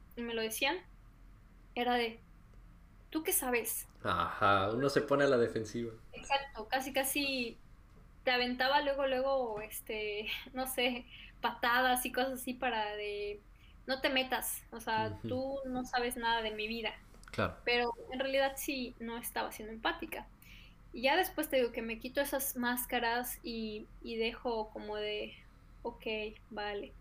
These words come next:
Speaker 1: tenías razón, Leonardo". Porque, no sé, te digo, mm, como niños, ¿no? O sea, no, no queremos dar la razón a las demás personas.
Speaker 2: Sí.
Speaker 1: Pero es justamente eso, ir trabajando como decir, "Ok,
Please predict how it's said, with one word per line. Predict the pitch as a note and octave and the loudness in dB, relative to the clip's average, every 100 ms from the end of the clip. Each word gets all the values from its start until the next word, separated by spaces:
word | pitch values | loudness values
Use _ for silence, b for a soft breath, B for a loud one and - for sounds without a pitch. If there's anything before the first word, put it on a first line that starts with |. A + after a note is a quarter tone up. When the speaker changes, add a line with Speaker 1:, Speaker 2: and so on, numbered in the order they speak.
| - b b b - - | -20 b b b -14 -8
Speaker 1:
tenías | A3 G#3+ G#3+ G#3+ | -6 -4 -4 -2
razón, | A3 A3 A3+ A3+ A3+ | -4 -6 -6 -6 -6
Leonardo". | A3+ G#3 G#3+ A3 - - | -4 0 0 -2 -10 -6
Porque, | A#3+ B3+ C4 B3 A#3+ | -4 -2 -2 -2 -2
no | A#3+ C#4 E4 | -4 -4 -2
sé, | G#4 | -2
te | - | -2
digo, | B3+ B3 A3+ | -2 -2 -4
mm, | G#3+ A3 - - - - | -8 -12 -14 -18 -14 -6
como | A#3+ A#3+ | -2 2
niños, | D4+ D#4 A#3 A3 | 6 4 4 -2
¿no? | A3+ C4+ | -4 -4
O | D4+ | -4
sea, | A3+ | -4
no, | A3 A#3 - | -4 -6 -6
no | A#3+ A#3+ | -8 -2
queremos | C4 A#3+ A#3 B3 - - | -2 -2 -4 -8 -10 -6
dar | A3+ A3+ | -2 0
la | B3 A#3 | 0 0
razón | G#3+ G#3+ A3 A3 | -2 -4 -4 -4
a | A3 | -4
las | A3+ | -4
demás | G#3+ G#3 - | -6 -8 -8
personas. | A3+ A#3 C#4+ C4 - - - - | -10 -6 -8 -8 -12 -20 -20 -20
Speaker 2:
Sí. | - - F#2+ - - | -12 -10 -10 -14 -6
Speaker 1:
Pero | B3 B3 A#3+ A#3+ A#3+ B3 B B B B - | 0 2 4 4 2 0 B B B B -2
es | D4+ | 0
justamente | E4 E4+ D#4+ D#4 D#4+ | -2 0 0 2 0
eso, | D#4+ C4 | 0 0
ir | B3+ - | -2 0
trabajando | C4+ A#3 A3+ A#3 B3+ | 0 0 -2 -4 -6
como | A3 G#3+ | -6 -4
decir, | G#3+ - A#3+ | -4 -2 -2
"Ok, | A#3 | -2